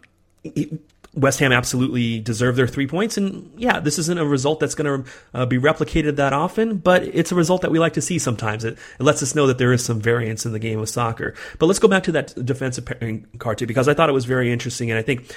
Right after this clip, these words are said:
it really shows us a lot about what defensive partnerships are made of, because you do have to have a leader. You have to have somebody that is going to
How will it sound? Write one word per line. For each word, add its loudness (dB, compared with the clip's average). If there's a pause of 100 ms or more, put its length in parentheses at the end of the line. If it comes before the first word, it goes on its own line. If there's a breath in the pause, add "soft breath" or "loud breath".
(180 loud breath)
it 2
really 4
shows 2
us -2
a 0
lot 2
about 0
what -4
defensive -2
partnerships -4
are 0
made 2
of, 2
because 0 (240 loud breath)
you 2
do 4
have 2
to -8
have 2
a 2
leader. -2 (380 loud breath)
You -4
have -2
to 0
have 4
somebody 0
that -2 (120)
is -2
going 0
to -2